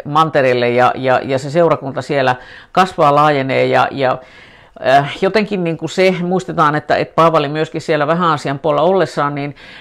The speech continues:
niin koki vahvasti sen Jumalan kutsun. Hän näki,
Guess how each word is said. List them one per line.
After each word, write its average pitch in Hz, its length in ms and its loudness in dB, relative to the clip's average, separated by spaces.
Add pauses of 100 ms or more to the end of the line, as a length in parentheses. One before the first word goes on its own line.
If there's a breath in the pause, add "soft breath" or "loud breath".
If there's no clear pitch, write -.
niin 147 120 -4
koki 185 420 0
vahvasti 160 460 0
sen 143 220 -4
Jumalan 143 400 0
kutsun. 120 520 -8 (800 soft breath)
Hän 160 160 -2
näki, 170 340 0